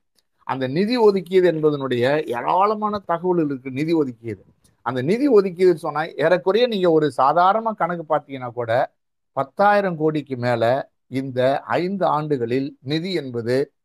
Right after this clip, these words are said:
இந்த வெள்ள தடுப்புக்காக, அதாவது கால்வாய்களை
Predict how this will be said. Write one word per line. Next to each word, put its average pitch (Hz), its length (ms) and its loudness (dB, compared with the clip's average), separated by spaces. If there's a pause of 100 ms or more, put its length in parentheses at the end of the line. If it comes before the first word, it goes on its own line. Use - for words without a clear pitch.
(200)
இந்த 131 280 0
வெள்ள 170 400 2
தடுப்புக்காக, 117 840 -2 (420)
அதாவது 151 540 2
கால்வாய்களை 151 640 2